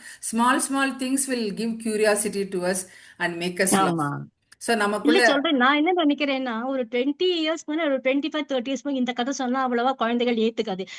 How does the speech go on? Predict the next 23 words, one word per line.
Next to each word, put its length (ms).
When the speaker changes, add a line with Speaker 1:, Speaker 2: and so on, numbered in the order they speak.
Speaker 2:
ஏன்னா, 180
அப்பெல்லாம் 360
அனிமேஷன் 480
அவ்வளவு 300
பாப்புலரைஸ் 540
ஆகல. 260
இப்ப 200
இந்த 180
மாதிரி 200
Speaker 1:
கரெக்ட். 40
Speaker 2:
வந்ததுனால 500
குழந்தைகள் 380
நிறைய 280
பாக்குறது, 560
வீடியோஸ் 500
எல்லாம் 340
பாக்குறது, 440
சின்ன 200
சின்ன 180
ரீல்ஸ் 280
எல்லாம் 260
பாக்குறது 340
மொபைல்ல. 380